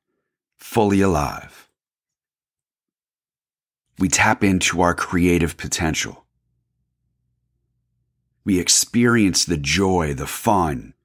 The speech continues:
We get out of our mind and we access the energetic expression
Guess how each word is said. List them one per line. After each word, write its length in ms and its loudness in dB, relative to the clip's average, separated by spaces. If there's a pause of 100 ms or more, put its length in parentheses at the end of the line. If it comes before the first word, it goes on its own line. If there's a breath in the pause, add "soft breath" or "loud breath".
(340)
We 100 -2
get 280 -2
out 260 0
of 140 -4
our 140 0
mind 320 0
and 40 -6
we 280 -6
access 720 0
the 280 -4
energetic 800 0
expression 960 -2